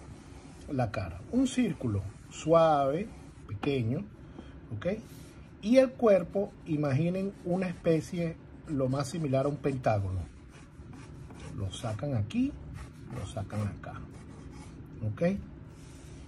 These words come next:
Y luego las piernas, yo les recomiendo para que no, no,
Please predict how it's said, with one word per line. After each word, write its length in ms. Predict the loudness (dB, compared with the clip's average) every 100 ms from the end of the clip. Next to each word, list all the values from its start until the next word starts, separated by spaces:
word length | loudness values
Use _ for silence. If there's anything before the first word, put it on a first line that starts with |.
| -16 -14 -8
Y 140 | -2
luego 480 | 2 6 8 6 8
las 180 | 6 4
piernas, 840 | 2 6 8 8 4 2 -2 -8 -16 -18 -18 -18 -18 -16 -16 -4
yo 100 | 2 4
les 140 | 6
recomiendo 600 | 4 2 2 4 4 4
para 260 | 4 4 2
que 340 | 0 -2 -4 -10 -16 -16 -16 -14 -4
no, 800 | -2 0 0 2 4 4 4 0 -6 -16 -16 -16 -16 -16 -16 -12 -4
no, 120 | -2